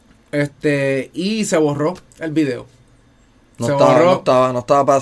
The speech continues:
Speaker 2: pa ti.
Speaker 1: Entonces, el de Sendo Cohete nunca lo hicimos. Pero, este, y nada, por eso es que yo digo, y ahora mismo soy bastante independiente porque a mí no me gusta depender de nadie. Yo,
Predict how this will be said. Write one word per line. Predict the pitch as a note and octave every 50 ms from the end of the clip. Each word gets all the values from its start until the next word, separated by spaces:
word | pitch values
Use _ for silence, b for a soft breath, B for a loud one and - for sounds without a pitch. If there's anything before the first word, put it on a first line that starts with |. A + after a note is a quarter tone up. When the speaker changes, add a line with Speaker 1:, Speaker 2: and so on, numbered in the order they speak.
| - _
Speaker 2:
pa | - C3 A#2
ti. | A#2+ G#2 F2+ F2 - - - _ _ _ _ -
Speaker 1:
Entonces, | - C#3 C3+ C3 C3 C3 F#3+ G3 F#3 F3+ D#3+ D#3
el | D3+ D3 D3 C#3
de | C#3+ C#3+ C#3+ C3+
Sendo | C3+ D3 C#3 D3 C#3+ C#3
Cohete | D3 D3+ F3 G#3 A3+ A3+ G3+ F#3
nunca | E3 D#3 E3+ F3+
lo | F#3
hicimos. | F3+ - G#3 A3 A3 G#3+ G3 F#3+ F#3+ F#3 F#3 b b b b b b b b b b b b b _ _ -
Pero, | C#3+ C#3+ C#3+ C#3+ C#3+ C#3 C#3 C#3 C#3 C3+ C3+ C3+ C3 C3 B2
este, | C#3 D3 D3 - - D3 C#3 C3+ C3 B2+ B2+ B2 B2 A#2+ -
y | - D#3
nada, | D3+ E3 G3 C4 D4 D#4 - - _ -
por | D3 E3+ E3
eso | D#3+ - A#3
es |
que | - B3
yo | B3 A#3+
digo, | A#3+ B3+ A#3+ A#3 G#3 G3 - -
y | - F3+
ahora | E3 D#3 D#3+ E3+ F#3
mismo | G#3+ G#3+ A3
soy | G#3+ A3 A3 G#3
bastante | G3 G3 G3+ G3 - G3
independiente | G3 G3+ G3+ - F#3+ F3+ F3 F#3 G3 G3 F#3+ E3+
porque | D#3 D3 D3
a | C#3+
mí | C#3+
no | D3+
me | E3+ F#3
gusta | F3+ F3+ F#3
depender | F3 E3 D#3 D#3+ E3 F3 F3+ E3+
de | D3 C#3+ C3
nadie. | B2 B2+ C3+ C#3+ D3 C3+ B2+ A2+ A#2 C3+
Yo, | B2+ D3+ E3 F3 F#3+ G3 G3